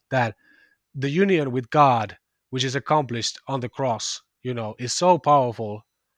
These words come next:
and so joyous and so perfect that it takes away all sense of shame. So what I'm trying to say here is that, you know, I'm trying to <laughs> sort of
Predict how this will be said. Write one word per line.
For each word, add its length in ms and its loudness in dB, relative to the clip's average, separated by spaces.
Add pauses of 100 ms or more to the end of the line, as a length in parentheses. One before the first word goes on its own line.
(120)
and 180 -6
so 240 0
joyous 520 0
and 100 -10
so 180 -4
perfect 600 2
that 140 -10
it 160 -12
takes 260 -2
away 380 -4 (760)
all 180 4
sense 300 -4
of 80 -12
shame. 320 -10 (600)
So 540 2
what 180 2
I'm 160 4
trying 200 4
to 80 -2
say 240 2
here 160 2
is 100 -4
that, 160 -6 (320)
you 140 -4
know, 160 -2
I'm 160 -2
trying 240 2
to 80 -6
<laughs> 100 -4
sort 120 -2
of 120 -6